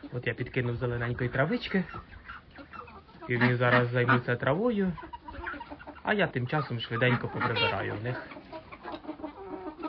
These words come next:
Отакі вони всі. Отак. Ну от яка в мене вийшла краса, чистота й порядок.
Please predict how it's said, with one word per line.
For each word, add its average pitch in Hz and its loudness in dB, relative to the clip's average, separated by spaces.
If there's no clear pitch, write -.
Отакі - -6
вони - -6
всі. - -8
Отак. 135 -6
Ну 135 -2
от 139 0
яка 131 0
в 131 4
мене 131 2
вийшла 123 -2
краса, 120 -2
чистота 123 -4
й 120 -4
порядок. 117 0